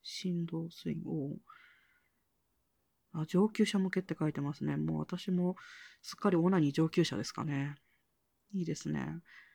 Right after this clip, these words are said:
四十二度加熱。ちょっと熱そう。熱そうだな。うん。いや、でもね、あの、人肌系のは結構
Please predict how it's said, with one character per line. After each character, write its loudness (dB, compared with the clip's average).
四 8
十 6
二 6
度 2
加 2
熱。 2
ち 4
ょ 10
っ -4
と 4
熱 0
そ 4
う。 0
熱 -4
そ 6
う 4
だ 4
な。 2
う 2
ん。 0
い 0
や、 4
で 2
も 4
ね、 4
あ 2
の、 0
人 2
肌 4
系 4
の 6
は 6
結 2
構 4